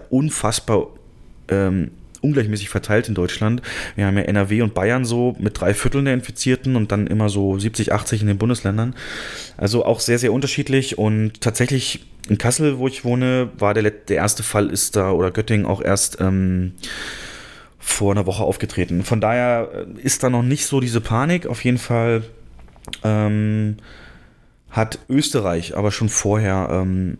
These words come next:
Regelungen erlassen, um da Vorsicht walten zu lassen, nämlich, äh, maximal fünfzig Prozent eines Saals dürfen verkauft werden. Das heißt, man sperrt dann im Verkaufssystem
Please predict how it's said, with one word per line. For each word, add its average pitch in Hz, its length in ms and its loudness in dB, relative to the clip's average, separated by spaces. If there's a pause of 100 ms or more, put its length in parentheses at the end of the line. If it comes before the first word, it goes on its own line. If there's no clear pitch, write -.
Regelungen 101 440 2
erlassen, 95 400 2
um 95 140 0
da 87 260 0
Vorsicht 107 360 0
walten 101 220 2
zu 101 140 -2
lassen, 98 340 2
nämlich, 107 560 0 (600)
äh, 98 160 2
maximal 107 580 2
fünfzig - 500 -2
Prozent 104 440 0
eines 95 240 0
Saals 90 360 2
dürfen 98 260 0
verkauft - 540 0
werden. 90 160 4
Das 87 160 -2
heißt, 95 160 0
man 98 80 -2
sperrt 95 320 0
dann 104 100 2
im 92 100 0
Verkaufssystem 101 920 0